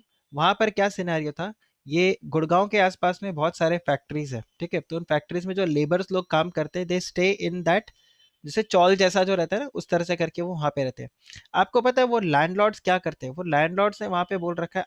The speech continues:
अगर आपको यहाँ पर रहना है, एक तो वो रहने का जो कंडीशन है वही बहुत खराब है। दूसरा इनको क्या बोला हुआ है कि आप राशन कहाँ से लोगे?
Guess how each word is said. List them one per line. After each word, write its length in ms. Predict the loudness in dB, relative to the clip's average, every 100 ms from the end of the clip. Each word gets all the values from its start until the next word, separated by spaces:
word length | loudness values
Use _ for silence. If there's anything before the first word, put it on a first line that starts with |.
| -4
अगर 300 | 0 0 0
आपको 320 | -2 -4 -4 -4
यहाँ 360 | -2 -2 -2 0
पर 140 | -2 -2
रहना 380 | -4 -2 -2
है, 140 | -2 -4
एक 240 | -4 -4
तो 80 | -2
वो 120 | 0
रहने 260 | 2 0 0
का 140 | -2
जो 120 | -2 -2
कंडीशन 520 | -6 -2 -4 -2 -2
है 100 | -4 _ _ _ _ -10
वही 320 | 0 4 4
बहुत 260 | 4 0 2
खराब 320 | 0 2 0
है। 80 | -4 _ _ _ _ _ -10
दूसरा 400 | 0 0 4 4
इनको 260 | 4 2 2
क्या 200 | 2 2
बोला 240 | 2 0
हुआ 140 | 0
है 180 | -2 -6 -12 _ _ 0
कि 80 | 4
आप 200 | 4 4
राशन 400 | 4 4 0 -2
कहाँ 200 | 0 0
से 160 | -2
लोगे? 360 | -2 -2 -2 -6